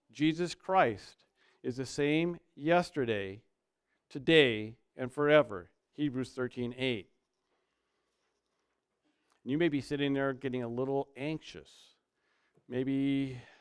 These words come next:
"I don't know that this is gonna actually hold." But fear not, because Jesus told us, "If you abide in my word and truly are, you truly are my disciples, and you will know the truth, and the truth will set you free." John chapter eight, verses thirty-one and thirty-two.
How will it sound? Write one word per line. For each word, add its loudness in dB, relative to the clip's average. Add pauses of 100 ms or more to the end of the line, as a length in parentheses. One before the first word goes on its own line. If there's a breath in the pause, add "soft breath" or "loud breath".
(540 loud breath)
"I -4
don't -8
know -2
that -8
this -14
is -10
gonna -4
actually -6
hold." -10 (1500)
But -8
fear 0
not, 0
because -6
Jesus -4
told -4
us, -8
"If -8
you -2
abide 2
in 0
my 2
word -4 (280)
and -10
truly -4
are, 0
you -4
truly -2
are 2
my 0
disciples, -4
and -2
you -2
will -2
know 0
the -8
truth, -10
and -10
the -8
truth -8
will -10
set -8
you -10
free." -10
John -8
chapter -12
eight, -8
verses -10
thirty-one -4
and -8
thirty-two. -6